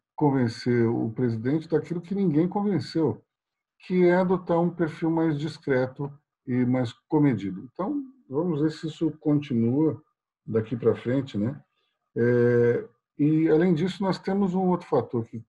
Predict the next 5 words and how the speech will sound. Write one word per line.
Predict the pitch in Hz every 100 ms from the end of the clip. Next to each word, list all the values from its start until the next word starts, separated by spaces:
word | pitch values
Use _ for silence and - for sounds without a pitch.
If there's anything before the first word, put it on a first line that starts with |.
| _ -
colabora | 139 107 101 107 104
pra, | 107 107 101 101 - - _ -
pra | 110 104
essa | 104 - 117 107
estabilização | 110 - 113 113 110 107 98 - 135 160 123